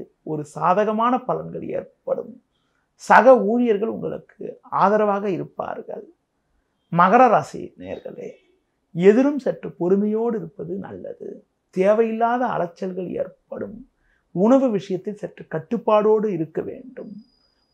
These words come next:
பண வரவுகள் சாதகமாக இருந்தாலும் ஆடம்பர செலவுகளை குறைத்துக் கொள்வது நல்லது. தொழில் வியாபாரத்தில் வேலையாட்களை அனுசரித்து செல்வது,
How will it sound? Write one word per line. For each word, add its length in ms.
பண 160
வரவுகள் 560
சாதகமாக 640
இருந்தாலும் 640
ஆடம்பர 460
செலவுகளை 460
குறைத்துக் 400
கொள்வது 320
நல்லது. 480
தொழில் 360
வியாபாரத்தில் 880
வேலையாட்களை 800
அனுசரித்து 600
செல்வது, 460